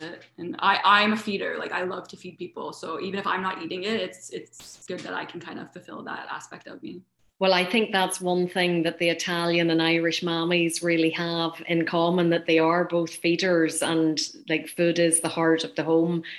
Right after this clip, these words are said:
Speaker 2: That's something that we definitely have in common. And, um, I must welcome you officially, Amanda, to the Blow-In Club of, of Newcastle West and West Limerick.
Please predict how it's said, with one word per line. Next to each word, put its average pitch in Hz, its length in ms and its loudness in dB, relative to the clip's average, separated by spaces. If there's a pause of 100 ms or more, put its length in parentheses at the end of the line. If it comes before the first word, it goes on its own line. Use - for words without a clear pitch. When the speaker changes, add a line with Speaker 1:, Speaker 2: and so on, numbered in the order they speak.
(340)
Speaker 2:
That's 165 240 4
something 165 380 2
that 160 100 2
we 165 80 2
definitely 160 580 0
have 160 300 -4
in 160 120 -2
common. 170 580 0
And, 160 400 0
um, 160 260 0 (440)
I 196 80 0
must 202 240 2
welcome 220 480 4
you 175 120 6
officially, 175 840 2
Amanda, 165 640 0
to 196 280 -2
the 170 100 0
Blow-In 196 680 6
Club 175 420 0 (160)
of, 165 160 -6 (140)
of 165 340 0 (220)
Newcastle 175 580 0
West 165 360 2
and 160 100 0
West 160 280 0
Limerick. 175 420 0